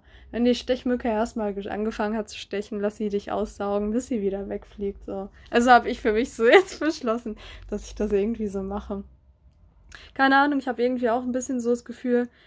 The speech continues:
wenn du die, wenn ich die Stechmücke stechen lasse, bis sie fertig ist und wieder wegfliegt, hab ich danach nicht so krass schlimme Beschwerden und Ausschläge und Juckreiz und so, wie wenn ich halt sie währenddessen so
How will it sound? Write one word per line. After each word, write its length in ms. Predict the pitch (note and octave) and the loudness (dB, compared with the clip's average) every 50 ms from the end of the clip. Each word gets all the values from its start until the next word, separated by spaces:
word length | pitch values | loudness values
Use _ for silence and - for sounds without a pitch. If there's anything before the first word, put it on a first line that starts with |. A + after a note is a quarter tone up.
| _ _ _ | _ _ _
wenn 100 | A3+ A#3+ | 0 2
du 60 | B3 | 2
die, 320 | A#3+ B3 B3 A#3+ A#3 A3 - | 4 4 4 4 4 2 2
wenn 140 | G#3+ A#3+ B3 | 0 0 -2
ich 80 | B3 | -2
die 100 | - B3 | -4 -6
Stechmücke 520 | - - - B3+ B3 - B3+ B3 A#3+ - G#3+ | -6 -2 -4 -4 -2 -2 -4 -4 -4 -6 -10
stechen 400 | - - C4+ E4+ E4+ - B3 G#3 | -10 -4 -4 -4 -2 -2 -4 -6
lasse, 520 | F#3+ G3+ G3+ G3 - - G#3 G3+ A#3 C4+ - _ _ _ _ _ _ _ _ | -4 -6 -8 -10 -10 -10 -10 -8 -8 -10 -10 _ _ _ _ _ _ _ _
bis 180 | - B3 A#3+ - | 0 0 0 2
sie 280 | A#3+ A3+ A3+ A3 G#3 - - - - - - - | 0 0 0 0 -2 -4 -8 -14 -18 -18 -18 -10
fertig 460 | - - C#4 D4+ D#4+ D#4 D4+ - - | -2 2 4 4 4 2 -2 -4 0
ist 260 | - A3 B3 B3 B3 | 0 0 0 0 0
und 100 | A3+ A3 | -2 -2
wieder 240 | A3+ G#3+ G#3+ G#3 G3+ | 0 0 0 0 2
wegfliegt, 720 | A#3+ E4+ - - - - G#3+ G#3+ A#3 C#4+ C#4+ - - - _ _ _ _ _ _ _ _ _ _ - | 0 0 -2 -4 -8 -6 -4 -4 -4 -4 -6 -8 -16 -20 _ _ _ _ _ _ _ _ _ _ -2
hab 140 | C4 C4 D#4 | 0 0 0
ich 100 | D#4 - | 0 0
danach 380 | C#4+ C4+ C4 C4+ C#4+ C#4+ C#4 | 0 0 2 2 2 2 2
nicht 180 | C#4 C#4 - - | 0 -2 -2 -2
so 140 | - A#3+ A#3 | -2 -2 -2
krass 640 | - - - B3+ C#4 E4 E4 - - - - - | -4 -10 -6 -2 0 0 -2 -2 -8 -12 -12 -12
schlimme 480 | - - - A#3+ A#3+ A#3+ A#3 A3+ A3 G#3+ | -10 -4 0 2 2 4 4 2 0 0
Beschwerden 720 | G#3+ A3 G#3+ - - - G#3 G#3 G#3 G#3 G#3+ G#3 G#3+ G#3+ G#3 | -2 -6 -10 -10 -6 -2 0 0 2 0 0 0 -2 -2 -2
und 160 | G#3 G#3 G3+ | -2 -2 -2
Ausschläge 760 | - G3+ G#3 G#3+ G#3 - - G#3+ G#3 G#3+ G#3 G#3+ G#3+ G#3+ G#3+ | 0 0 0 0 0 -4 -2 0 2 4 4 2 2 0 -4
und 200 | G#3 G#3 G#3 G#3+ | -6 -6 -6 -6
Juckreiz 500 | A3 G#3+ - - - G#3 G3+ G3+ - - | -8 -8 -8 -10 -8 -6 -6 -6 -8 -10
und 100 | G#3+ G#3+ | -12 -12
so, 320 | - - G#3+ A3 A3+ A3 | -8 -6 -4 -2 -2 -2
wie 160 | A3+ A3+ G#3 | -2 -4 -2
wenn 220 | G#3+ G#3+ G#3+ A3+ A3+ | 0 0 0 0 -2
ich 160 | A3+ A3 - | -4 -4 -4
halt 240 | A#3 A3 A3 A3+ A3 | -2 -2 -2 -2 -2
sie 140 | A3+ G#3+ G#3 | -4 -4 -2
währenddessen 600 | A3 G#3+ G#3+ G#3+ G#3+ A#3+ B3 - - A#3+ A3+ A3 | 0 0 -2 -2 -2 -4 -4 -2 -4 -4 -4 -2
so 360 | G#3+ G#3+ A3 G#3+ G#3+ G#3+ G#3+ | -2 0 2 2 2 2 0